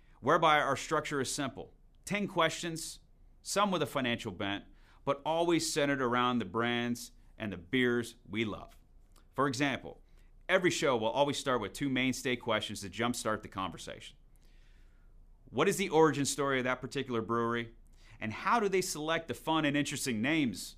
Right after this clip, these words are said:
of the beers that fill their lineups? Additionally, in advance of each upcoming episode, I will also let the audience know who is on tap for future episodes via our website and social media platforms like Facebook,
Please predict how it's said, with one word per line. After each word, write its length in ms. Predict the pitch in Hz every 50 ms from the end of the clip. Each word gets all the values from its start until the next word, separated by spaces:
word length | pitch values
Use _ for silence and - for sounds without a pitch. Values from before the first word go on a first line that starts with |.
| - - -
of 140 | - 110 104
the 40 | 107
beers 440 | 90 107 92 78 64 - - - - - - -
that 240 | - 104 - - -
fill 180 | 135 135 135 131
their 200 | 117 110 113 113
lineups? 540 | 104 92 85 - - 53 - - - - - - - _ - - - - - - - - - - - -
Additionally, 720 | 107 101 196 240 233 - 131 120 113 107 113 147 156 - - - - - -
in 120 | - 131 123
advance 360 | 110 110 185 208 214 - -
of 120 | 147 139
each 180 | 185 202 196 -
upcoming 480 | - 147 139 - 139 117 113 107 107
episode, 540 | 107 101 - 107 - - 123 117 117 127 131 -
I 100 | 135 151
will 100 | 156 143
also 340 | 113 135 170 180 - - 160
let 240 | 147 151 147 143 147
the 140 | 131 131
audience 360 | 131 131 131 139 135 123 - -
know 160 | 135 123 120
who 200 | 117 170 208 208
is 120 | 180 147 -
on 160 | 160 175 185 175
tap 400 | - 190 185 214 180 - - - - - - - - - - - -
for 160 | - - 123
future 380 | 117 - 175 202 196 - 160 -
episodes 560 | 107 104 - 101 - - 110 104 104 107 104
via 200 | 95 113 117 117
our 120 | 107 95 90
website 540 | 90 120 127 123 - - 143 131 123 127
and 100 | 117 110
social 340 | - - 123 120 113 - 107
media 260 | 107 110 110 110 107
platforms 580 | 107 - 117 110 107 107 - - 110 104 101 -
like 200 | 92 82 - -
Facebook, 480 | - 131 131 123 - - 127 120 110